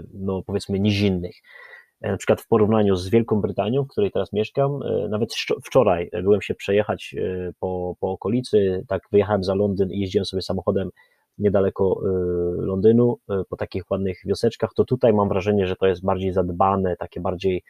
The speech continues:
no, wiadomo też, e, wieś w Anglii wygląda troszeczkę inaczej, ale jakby całkowicie in-, inaczej to wszystko tutaj wygląda. Jest tak jakoś ciaśniej, jest więcej zakrętów, więcej, e, żywopłotu przy drogach, bardziej zielono,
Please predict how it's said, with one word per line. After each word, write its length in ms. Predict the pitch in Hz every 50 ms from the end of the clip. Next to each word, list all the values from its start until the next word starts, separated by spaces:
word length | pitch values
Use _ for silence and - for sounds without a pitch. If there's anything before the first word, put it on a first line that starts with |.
| - - - _ _ _ _
no, 140 | - 127 98
wiadomo 360 | 98 98 104 101 92 85 80
też, 280 | - - 80 - - - 92
e, 160 | 87 85 87 - _ _ _ 95 92 _ _ _ _ _ _ _ _ _ _ _ _ _ -
wieś 220 | 101 95 85 -
w 60 | -
Anglii 240 | 95 95 90 90 92
wygląda 300 | 90 87 98 92 90 87
troszeczkę 340 | - - - - - - 101
inaczej, 320 | 95 95 92 - - 90
ale 120 | 90 95 95
jakby 260 | 95 92 104 98 - - - - - _
całkowicie 460 | - 120 110 - 117 120 120 - 131
in-, 300 | 107 117 113 107 107 113 -
inaczej 720 | - 123 107 110 110 107 - - 107 101 101 92 87 85 -
to 80 | - -
wszystko 300 | - - 101 - - 98
tutaj 260 | - - - 98 92
wygląda. 460 | 92 98 92 101 101 95 90 85 87 90
Jest 140 | 87 -
tak 140 | - 90 -
jakoś 320 | 87 - - - - - _
ciaśniej, 640 | - - 135 131 120 - - - 101 98 95 92
jest 160 | 92 92 90 -
więcej 260 | 101 101 - 113 107
zakrętów, 760 | 110 123 - - - 135 123 110 101 - - 104 101 95 - - - - - - _ _ -
więcej, 400 | 104 101 - - 101 95 92 - - - - _ _ _ _ _ -
e, 300 | 120 104 98 92 90 - -
żywopłotu 720 | 107 98 107 113 101 - 139 - - 131 123 117 - - 107
przy 220 | - - - 107 98
drogach, 640 | 101 107 101 98 95 98 95 95 92 92 - - -
bardziej 260 | 95 98 95 101 104
zielono, 600 | 98 107 117 113 113 107 107 101 98 92 92 87